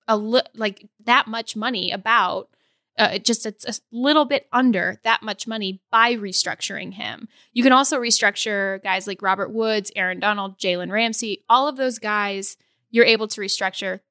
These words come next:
The Rams can't touch Matthew Stafford's contract until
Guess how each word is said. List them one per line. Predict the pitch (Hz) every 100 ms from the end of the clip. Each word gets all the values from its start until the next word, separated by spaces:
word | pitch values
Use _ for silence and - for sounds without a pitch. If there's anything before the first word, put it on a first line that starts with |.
| _ _
The | 226
Rams | 214 233 247 247 240 233 - _ _
can't | - 269 285 - _
touch | - 277 - -
Matthew | 220 220 226 220
Stafford's | 214 208 196 - 202
contract | - 196 190 208 190 185 -
until | 196 - 202 190